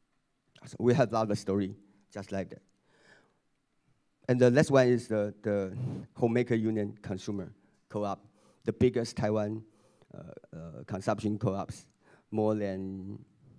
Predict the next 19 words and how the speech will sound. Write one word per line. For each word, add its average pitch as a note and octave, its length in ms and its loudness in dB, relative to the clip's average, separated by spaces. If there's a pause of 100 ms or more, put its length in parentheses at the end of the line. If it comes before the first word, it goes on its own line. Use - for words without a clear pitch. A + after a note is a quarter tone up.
(800)
uh, - 40 -20 (440)
seventy A#2 400 -4
thousand A2+ 380 2
members. A#2 460 -2 (1000)
It C3 60 0
is A#2+ 120 2
the A2+ 80 -4
biggest A#2+ 460 -2
consumer G#2+ 600 -4
co-op G#2 300 0
in F#2+ 120 -8
Taiwan G2 460 -6
and G2+ 140 -8
has G#2 220 -6
branched A2 400 -4
out G#2 180 0
a F#2+ 220 -4
lot A2+ 340 0
of G#2+ 240 -2